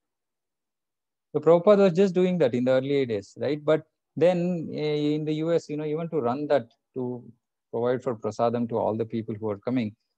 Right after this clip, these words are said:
it used to be very difficult. So then those days, those devotees who used to come to Prabhupada, what they used to do is, they used to go for work, whatever, ten to five, ten to six, et cetera. They used to go.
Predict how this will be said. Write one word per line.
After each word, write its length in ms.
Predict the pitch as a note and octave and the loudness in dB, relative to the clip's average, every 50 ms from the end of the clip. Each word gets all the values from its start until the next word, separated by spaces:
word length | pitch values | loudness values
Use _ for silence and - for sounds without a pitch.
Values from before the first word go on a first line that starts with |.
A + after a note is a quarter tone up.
| _ _ - | _ _ -10
it 100 | C3+ C3+ | -4 -2
used 180 | F3+ F#3 F#3 | -2 -2 -2
to 60 | - F#3 | -2 -2
be 80 | F3+ | 0
very 240 | D3+ C#3 C#3+ D3+ D3+ | 0 0 0 0 0
difficult. 420 | C#3+ C3 - - - - A2+ - - - _ _ _ _ _ _ _ _ _ _ _ _ _ | -2 -4 -6 -6 -6 -6 -6 -6 -6 -12 _ _ _ _ _ _ _ _ _ _ _ _ _
So 340 | - - F#3 F3+ E3+ F3 F#3 | 2 4 6 8 8 8 6
then 600 | E3+ D#3 E3 F3 F#3 F3+ E3 E3+ F#3 G#3 G#3 F3 - | 6 4 2 2 2 0 0 0 -2 -2 -4 -4 -6
those 320 | D3 C#3+ D3+ E3 F3 E3+ - | -4 0 2 2 2 2 0
days, 380 | - F#3+ F3+ E3+ E3+ F3 E3 | 0 2 2 2 2 2 0
those 260 | D3+ D#3 D#3+ F3+ F3 | 0 0 0 0 0
devotees 500 | D#3+ E3 E3+ E3+ F3 F3 E3 F3+ D#3+ C#3+ | -2 -4 -2 -2 -2 -2 -2 -4 -6 -6
who 180 | C#3+ D3+ D#3 D#3+ | -6 -6 -4 -4
used 280 | D#3+ D#3+ E3 D#3+ - - | -4 -4 -4 -6 -10 -14
to 80 | D#3+ | -14
come 220 | - - D3+ E3+ E3 | -10 -8 -8 -6 -6
to 120 | F#3 E3+ | -6 -4
Prabhupada, 440 | C#3 C#3 A#2+ A2 - - F#2 F2 - | -2 -2 -2 -2 -4 -6 -8 -8 -2
what 240 | G#2 A#2+ D3 D#3 D#3 | 2 2 2 4 4
they 100 | F3 F3 | 4 4
used 180 | F3 F3 - - | 2 2 0 -4
to 60 | D3+ | -4
do 180 | D3+ E3 E3+ | -2 2 4
is, 260 | D3+ D#3 F3 E3 - _ _ _ _ _ _ _ _ _ _ _ _ - | 4 2 2 0 -10 _ _ _ _ _ _ _ _ _ _ _ _ 2
they 100 | C3+ D3 | 4 4
used 160 | E3+ F3 - | 4 4 2
to 60 | F#3 | 2
go 160 | D#3 E3+ F3+ | 4 4 4
for 180 | F3 F#3+ E3+ D3+ | 6 4 4 4
work, 200 | C#3 A#2 G#2 - _ _ _ _ _ _ _ _ _ _ _ _ _ _ _ _ _ _ _ _ _ | 4 2 0 0 _ _ _ _ _ _ _ _ _ _ _ _ _ _ _ _ _ _ _ _ _
whatever, 320 | - B2 B2 B2 A#2 A#2+ A2+ | -10 -6 -6 -2 -2 -2 -2
ten 220 | A#2 C3 B2 B2+ A#2 | -2 -2 -4 -2 -4
to 100 | C3 A2+ | -4 -4
five, 200 | C#3 B2 A#2+ A#2 | -2 -2 -2 -2
ten 140 | B2 A#2+ | -4 -6
to 80 | A2+ A#2 | -8 -8
six, 240 | A2 A#2+ A2 - - | -10 -12 -12 -10 -10
et 120 | A2 - | -12 -10
cetera. 200 | - A#2 A#2 A#2 | -8 -6 -4 -2
They 100 | A2 A#2+ | -2 -2
used 160 | B2+ C3 B2+ | -4 -4 -6
to 60 | - C3+ | -6 -2
go. 200 | A#2 A2+ A2 | -2 -2 -2